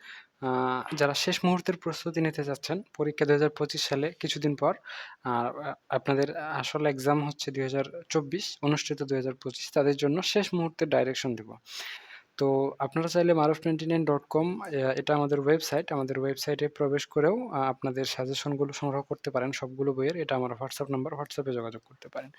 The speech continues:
So, আপনার জন্য স্টেপগুলো কি কি হবে, যেগুলো আপনারা প্রস্তুতি নিবেন? প্রথমেই স্টেপ নাম্বার ওয়ান, ক বিভাগ।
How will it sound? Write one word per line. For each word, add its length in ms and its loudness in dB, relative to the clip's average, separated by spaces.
So, 60 6
আপনার 240 4
জন্য 320 4
স্টেপগুলো 460 -4
কি 180 -4
কি 160 -4
হবে, 300 2
যেগুলো 500 2
আপনারা 380 -4
প্রস্তুতি 420 -4
নিবেন? 240 -4
প্রথমেই 540 2
স্টেপ 240 0
নাম্বার 260 2
ওয়ান, 320 -2
ক 120 6
বিভাগ। 260 0